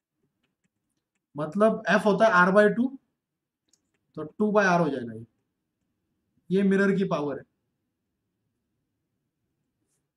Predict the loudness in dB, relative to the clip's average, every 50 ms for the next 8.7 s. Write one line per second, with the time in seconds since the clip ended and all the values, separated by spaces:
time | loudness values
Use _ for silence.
0 | _ _ _ _ _ _ _ _ _ _ _ _ _ _ _ -20 -20 -20 _ _
1 | _ _ _ -4 -2 -2 -2 0 0 0 0 0 0 0 0 2 2 0 2 4
2 | 4 6 6 6 6 6 4 2 0 -2 -2 -2 -2 -2 -2 -6 -12 -16 _ _
3 | _ -20 -14 -8 -4 0 0 2 2 2 0 0 0 -2 -2 -2 -2 0 0 0
4 | 2 2 2 2 0 0 0 0 -2 -2 0 0 0 2 2 0 -2 -2 -2 -2
5 | -2 -2 -2 -2 -2 -2 -2 0 2 2 2 2 2 -2 -2 -4 _ -8 -8 -8
6 | -6 -4 -4 -2 -2 -2 -4 -6 -8 -10 -14 -12 -14 -16 -16 -16 -20 _ _ _
7 | _ _ _ _ _ _ _ _ _ -10 -6 -2 0 0 0 2 2 2 2 2
8 | 0 0 -2 -2 -2 0 2 2 2 2 2 0 -2 -2